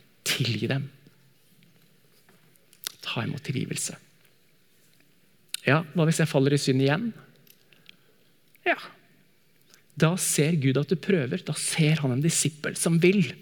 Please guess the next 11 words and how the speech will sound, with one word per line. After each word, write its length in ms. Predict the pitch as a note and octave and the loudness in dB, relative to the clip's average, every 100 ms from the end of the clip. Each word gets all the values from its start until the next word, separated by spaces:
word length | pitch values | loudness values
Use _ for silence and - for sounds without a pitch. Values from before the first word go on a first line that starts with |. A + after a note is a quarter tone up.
| - - - - - - - | -20 -20 -20 -20 -20 -4 0
Han 100 | - | 2
ser 220 | - C3+ | 2 2
ikke 160 | D3+ | -2
et 80 | - | -2
håpløst 400 | D3+ - - - C#3+ | -6 -4 -8 -4 -4
tilfelle. 360 | - - D3+ - _ _ _ _ _ _ _ _ _ _ _ _ _ _ _ - - | -4 -8 -12 -14 _ _ _ _ _ _ _ _ _ _ _ _ _ _ _ -20 -6
Og 100 | B2+ | -2
det 80 | D#3 | 0
føles 240 | E3 D3+ | 0 2
så 80 | F3 | 2
hyklersk. 460 | F#3 - - - | 2 0 -6 -8